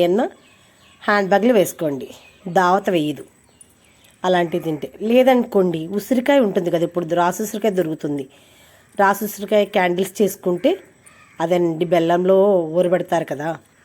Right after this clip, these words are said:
అలాంటివి చేసుకుంటే హ్యాండ్ బ్యాగ్లు వేసుకుంటే ఒక్కొక్కటి తిన్నాం అనుకోండి, దావత వేయదు. ఇలాంటి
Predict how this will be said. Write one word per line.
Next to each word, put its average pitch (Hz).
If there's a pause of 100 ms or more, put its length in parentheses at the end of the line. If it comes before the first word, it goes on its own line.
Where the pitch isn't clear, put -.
(440)
అలాంటివి 202
చేసుకుంటే 180 (140)
హ్యాండ్ 190
బ్యాగ్లు 185
వేసుకుంటే 180 (880)
ఒక్కొక్కటి 190
తిన్నాం 190
అనుకోండి, 151 (200)
దావత 175
వేయదు. 151 (1500)
ఇలాంటి 180